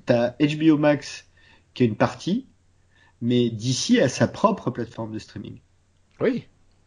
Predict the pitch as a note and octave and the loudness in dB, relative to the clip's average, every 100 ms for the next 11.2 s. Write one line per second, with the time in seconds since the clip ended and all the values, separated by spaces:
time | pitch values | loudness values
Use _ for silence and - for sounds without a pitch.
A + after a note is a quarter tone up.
0 | - A#2+ C3+ - E3 C#3 A#2 G#2 - - | -10 -4 -2 0 0 2 0 -2 -8 -18
1 | - - C#3 - _ _ _ _ - - | -20 -14 -14 -14 _ _ _ _ -20 -20
2 | - - - A2+ A#2 - D3 C#3 F#3+ E3 | -16 -16 -6 2 2 4 4 6 6 6
3 | F#3 E3 D3+ - C#3 C3 C3 A3+ C#4 F3+ | 4 2 2 0 -4 -4 0 2 4 6
4 | F#3 E3+ E3 E3+ D3+ C3+ A#2+ C3+ B2+ - | 6 4 0 0 2 2 2 2 0 0
5 | A#2+ - D#3+ - B2 A#2 A#2 B2+ A#2+ A#2 | -6 0 0 0 -6 -4 2 2 2 -2
6 | _ _ _ _ _ _ B3+ D3+ G2+ G2 | _ _ _ _ _ _ -12 -6 -4 -4
7 | F#2 F#2+ - - _ - - A#2 D3+ G#3+ | -4 -6 -10 -14 _ -16 -4 2 6 6
8 | C#3+ - - _ _ _ - - - - | 6 2 -20 _ _ _ -20 -20 -20 -20
9 | - - A#2 C3+ B2+ A2+ - _ _ _ | -8 0 4 8 8 6 2 _ _ _
10 | _ _ - A2+ A2 G#2+ G2+ - D2 D2 | _ _ 0 2 4 2 0 -4 -8 -10
11 | D#2 | -10